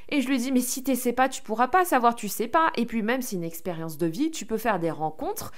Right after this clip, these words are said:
C'est, c'est bien, vaut mieux tenter plutôt que rester, euh, cloîtré chez soi ou faire des auditions un peu plus confortables où t'es sûr d'être prise ou quoi que ce soit. Tente, tu verras, t'essayes et, euh, de toute façon, qu'est-ce que t'as à perdre ? Bah, t'as rien du tout à perdre. »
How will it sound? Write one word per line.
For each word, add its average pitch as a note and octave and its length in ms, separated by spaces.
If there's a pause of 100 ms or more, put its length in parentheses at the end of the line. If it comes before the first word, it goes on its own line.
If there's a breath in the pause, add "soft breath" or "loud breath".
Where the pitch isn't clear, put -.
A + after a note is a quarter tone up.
(180 loud breath)
C'est, D#3+ 400
c'est G3 180
bien, C#4+ 240
vaut A#3 140
mieux G3 200
tenter G#3 380
plutôt A3+ 340
que C4 120
rester, G#3+ 720
euh, G3+ 100
cloîtré G3 400
chez F#3+ 200
soi B3 540
ou F#3+ 120
faire B3 240
des G#3 180
auditions F#3 400
un G3+ 80
peu F3+ 120
plus A#3 180
confortables A3 760
où - 20
t'es F#3 140
sûr G#3+ 180
d'être E3+ 220
prise A#3 340
ou F#3 60
quoi D3 140
que - 80
ce D4 80
soit. C#4 240 (340 loud breath)
Tente, F4+ 360
tu - 180
verras, C#4+ 340 (340 loud breath)
t'essayes D#4 560
et, G#3+ 240
euh, F#3 60
de F3+ 60
toute F3+ 80
façon, A#3 260
qu'est-ce - 180
que B3 60
t'as A3+ 160
à F3+ 60
perdre ? D4 260
Bah, F3 100
t'as F3 140
rien F#3 340
du A3+ 160
tout A#3+ 100
à F#3+ 80
perdre. » - 400